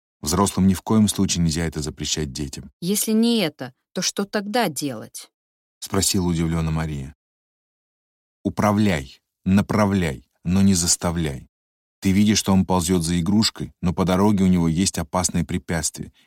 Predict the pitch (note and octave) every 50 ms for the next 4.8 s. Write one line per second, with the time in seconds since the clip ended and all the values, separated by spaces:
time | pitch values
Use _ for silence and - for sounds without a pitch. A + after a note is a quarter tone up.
0 | _ _ - D#2+ F#2 G2 F#2 F#2+ G2+ E2+ - G#2 - - A2+ G#2 G2 F#2+ F2+ D#2
1 | - F2 F2 - - - E2+ D2+ F2 F2 E2+ E2+ F2+ F2+ E2 - - - - C2+
2 | _ _ - _ _ _ _ _ D#2+ D#2+ E2 D#2+ F#2+ F#2+ F#2 F2 D#2+ F#2+ G2+ A2
3 | G#2+ - - D#2 D2+ - _ E2 D#2+ - - E2 E2+ - - F2+ F2 E2 D#2 D#2
4 | - F#2+ F2+ F#2 G#2 G#2 G2+ F2+ E2+ D#2+ D2+ - - - -